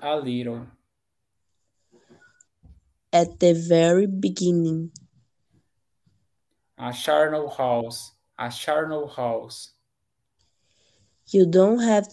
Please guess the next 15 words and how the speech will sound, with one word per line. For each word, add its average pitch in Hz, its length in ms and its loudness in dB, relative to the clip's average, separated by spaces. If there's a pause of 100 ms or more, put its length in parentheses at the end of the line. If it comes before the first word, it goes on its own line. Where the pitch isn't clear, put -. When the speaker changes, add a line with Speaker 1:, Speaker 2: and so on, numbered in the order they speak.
Speaker 2:
to 220 60 0
look. 170 360 0 (1700)
Speaker 1:
You 131 240 -8
can't 165 280 -8
help 135 420 -4 (100)
looking. 127 540 -8 (1040)
Speaker 2:
True. 175 560 0 (1120)
Speaker 1:
Try 160 440 -2 (360)
as 135 320 -2
one 147 380 0
may. 120 380 -6 (1900)
Speaker 2:
I 165 160 2
beg 156 440 4
your 151 440 0
pardon. 160 880 -2